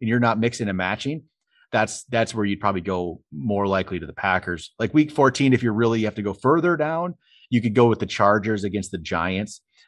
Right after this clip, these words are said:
That's, that, that could be okay. Week fifteen, um, forty-niners, if they're out there playing against Atlanta, but there's, they don't, th-, then they play week sixteen, they play Tennessee, and Tennessee's been pretty poor. So if you can mix and go, like, you know,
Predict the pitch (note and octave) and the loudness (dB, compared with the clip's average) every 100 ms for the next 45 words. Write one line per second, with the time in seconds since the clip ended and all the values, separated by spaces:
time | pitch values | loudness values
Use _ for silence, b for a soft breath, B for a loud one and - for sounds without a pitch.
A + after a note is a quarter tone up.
0 | b G#2 G#2 - - - D#3+ C3+ B2 A#2+ | b -2 -2 -6 -12 -8 -2 -2 0 -2
1 | A#2 A2+ F#2+ G#2 F2+ - E2 D#2+ _ _ | 0 -2 0 0 0 -2 -4 -4 _ _
2 | - D3 C3+ - C3 - B2 B2 G#2+ b | 0 0 0 -2 -2 2 4 4 2 b
3 | b b b - F#2+ F#2+ F2 D#2+ _ _ | b b b -4 0 0 -2 -8 _ _
4 | _ _ _ _ _ _ _ _ _ _ | _ _ _ _ _ _ _ _ _ _
5 | _ _ _ _ - D3 C#3 B2+ B2 B2+ | _ _ _ _ -2 2 4 6 4 2
6 | B2+ A2 B2+ A2+ A2 A2 A#2 A2 A2+ - | 0 -2 0 2 0 -2 -2 -4 -8 -6
7 | G#2+ G2+ G2+ G2 G2+ F2 G2+ A2+ B2+ B2 | -2 -2 -2 -4 -4 -4 -4 -2 -4 -4
8 | A2 A2 F#2+ B2+ A#2 A2 B2+ - _ - | -4 -4 -4 -2 -2 0 -2 -4 _ -12
9 | C3+ C3 A#2+ G#2+ B2 B2 A#2+ A#2+ G#2+ A#2 | -4 -4 0 2 4 2 2 0 2 0
10 | - C3 - A#2+ A2+ A2+ G#2+ A#2 G#2 - | -2 -4 0 2 2 2 0 0 -2 -2
11 | A#2+ G#2+ G#2+ G2+ A2 G#2 G2 A#2 A#2+ B2+ | -2 0 -2 -4 -4 -4 -4 -2 -2 0
12 | C#3+ D#3+ b b b A#2+ G#2+ A2+ A2 G2 | 0 -2 b b b 2 4 2 2 0
13 | A2 B2 - G2+ F#2+ G#2 G2+ F#2+ F#2 - | 0 -2 -4 -4 2 2 2 2 0 -4
14 | A2+ G#2 F2 F2+ | -6 -2 -2 -4